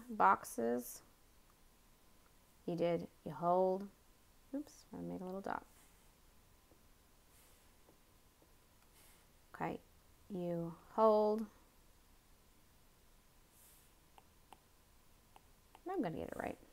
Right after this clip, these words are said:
sorry. You're gonna hold, then you're gonna push edit.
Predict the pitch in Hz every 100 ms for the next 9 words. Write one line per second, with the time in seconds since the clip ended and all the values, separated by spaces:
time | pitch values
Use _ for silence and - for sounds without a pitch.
0 | - - - - - - - - - 202
1 | 196 165 190 220 226 226 226 - - -
2 | - - - - - - - - 175 160
3 | 165 - - 165 - - - 208 220 -